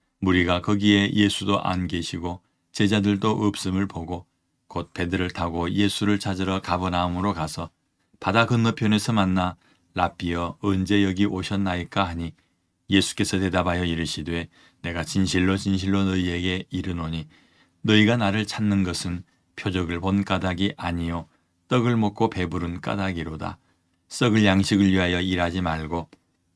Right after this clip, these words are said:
영생하도록 있는 양식을 위하여 하라. 이 양식은 인자가 너희에게 주리니 인자는 아버지 하나님께서 인치신 자니라."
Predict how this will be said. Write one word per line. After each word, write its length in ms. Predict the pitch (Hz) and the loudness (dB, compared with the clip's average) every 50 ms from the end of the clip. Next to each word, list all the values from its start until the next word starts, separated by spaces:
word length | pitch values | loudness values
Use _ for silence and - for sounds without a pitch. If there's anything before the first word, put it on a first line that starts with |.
| _ _ - - 98 | _ _ -10 0 2
영생하도록 720 | 101 98 101 98 - 113 117 113 107 92 107 107 113 110 | 2 4 4 2 2 0 0 0 0 0 0 2 2 4
있는 340 | 101 95 95 92 92 92 92 | 4 4 4 4 2 2 0
양식을 460 | 87 85 87 85 - 92 87 90 85 | 0 -2 -2 -4 -4 -4 -2 -2 -2
위하여 400 | 82 82 80 78 80 87 87 85 | -2 0 -2 -2 -2 -2 -4 -4
하라. 420 | 82 - - 78 73 73 76 76 - _ _ _ _ _ _ _ _ _ _ _ _ - | -6 -8 -8 -6 -6 -6 -6 -8 -12 _ _ _ _ _ _ _ _ _ _ _ _ 0
이 160 | 113 117 113 | 2 4 6
양식은 460 | 104 98 98 92 107 107 101 104 104 - | 6 4 4 2 2 2 4 4 2 2
인자가 440 | 98 95 95 92 92 92 92 90 | 0 0 0 0 0 0 0 0
너희에게 400 | 85 90 90 90 87 85 85 92 | 0 0 0 0 0 0 -2 -2
주리니 480 | 87 87 85 78 78 76 78 80 80 76 _ _ _ _ _ _ _ - | -2 -2 -4 -4 -2 -4 -4 -4 -8 -10 _ _ _ _ _ _ _ -6
인자는 440 | 85 85 76 80 76 78 78 78 - | -6 -4 -2 -2 -2 -2 -4 -6 -4
아버지 400 | - 90 90 87 92 87 85 95 | -4 -4 -2 -2 -2 -4 -2 -4
하나님께서 600 | 98 98 107 104 101 98 98 - 98 95 - - | -4 -2 -2 0 0 0 0 -2 -2 -4 -4 -4
인치신 600 | - 104 98 95 87 - - 92 - - 104 101 95 | -2 0 0 0 0 -2 -4 -2 -2 0 0 -2 -2
자니라." 480 | 90 80 78 85 85 82 85 85 - | -4 -6 -8 -8 -8 -8 -10 -10 -12